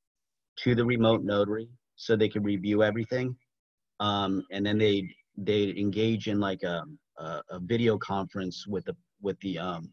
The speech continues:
either the borrower or the buyer or the sellers.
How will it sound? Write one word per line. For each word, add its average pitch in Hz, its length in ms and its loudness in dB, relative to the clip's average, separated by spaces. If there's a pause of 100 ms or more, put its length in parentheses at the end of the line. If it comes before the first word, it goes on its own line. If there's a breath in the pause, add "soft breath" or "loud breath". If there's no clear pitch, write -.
(100)
either 104 160 -2
the 95 100 -4
borrower 104 540 2
or 95 60 -2
the 95 80 -4
buyer 101 580 0
or 92 180 -4
the 85 160 -12
sellers. - 600 -8